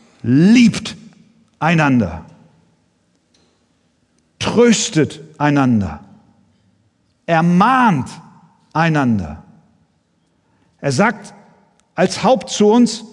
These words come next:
sogar, ertragt einander. Das ist ja nicht so einfach.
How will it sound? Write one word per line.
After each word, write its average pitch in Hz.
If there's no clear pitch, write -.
sogar, 208
ertragt 190
einander. 131
Das 156
ist 135
ja 127
nicht 117
so 120
einfach. 120